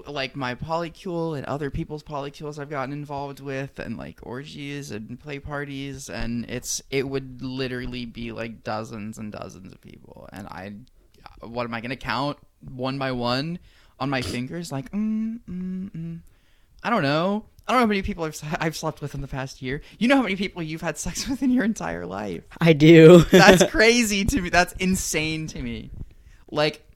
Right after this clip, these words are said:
Speaker 1: just the thought that I'm, it gives me comfort that that number for me, I'm incapable of being slut shamed because I'm objectively slutty, and it doesn't bother me.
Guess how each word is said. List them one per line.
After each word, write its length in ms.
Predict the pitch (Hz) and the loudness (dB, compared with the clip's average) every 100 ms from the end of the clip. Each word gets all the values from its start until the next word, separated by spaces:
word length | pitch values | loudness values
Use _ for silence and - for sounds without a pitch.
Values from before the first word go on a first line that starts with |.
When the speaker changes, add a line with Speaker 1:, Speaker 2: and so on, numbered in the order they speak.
| - - - | -20 -20 -18
Speaker 1:
just 300 | - 160 - | -6 -4 -4
the 100 | - - | -8 -14
thought 480 | - 139 165 156 | -2 2 2 2
that 120 | 131 - - _ _ - - - - - - - - - - - - | -6 -8 -20 _ _ -18 -18 -18 -20 -16 -16 -16 -20 -20 -20 -20 -6
I'm, 240 | 135 156 151 | 0 0 0
it 320 | 151 - 165 139 | -8 -8 -12 -4
gives 280 | 185 262 240 | -4 -4 -6
me 140 | 185 | -8
comfort 720 | - - 135 139 180 185 190 - - - | -10 -12 -10 -8 -6 -6 -8 -16 -20 -6
that 280 | 135 - 120 | -4 -4 -4
that 220 | 127 143 | -4 -4
number 380 | 143 139 160 156 | -4 -6 -4 -8
for 380 | 156 - 131 131 | -8 -10 -8 -6
me, 320 | 117 120 131 - - - | -6 -8 -10 -12 -14 -6
I'm 180 | 156 - | -6 -6
incapable 680 | - 175 180 185 170 165 139 | -2 0 0 -2 -6 -4 -6
of 140 | 135 139 | -6 -6
being 180 | 127 | -6
slut 260 | 127 127 113 | -6 -6 -8
shamed 240 | 123 117 | -6 -8
because 220 | 107 117 113 | -8 -10 -6
I'm 260 | 117 98 - 117 | -6 -8 -10 -10
objectively 540 | 117 123 123 113 113 | -2 -2 -2 -8 -10
slutty, 460 | - - - 64 - _ - - | -12 -14 -14 -14 -16 _ -20 -6
and 100 | 123 | -6
it 80 | 120 | 0
doesn't 240 | 135 180 | 0 0
bother 280 | 185 160 113 | -2 -2 -4
me. 280 | 80 71 | -8 -12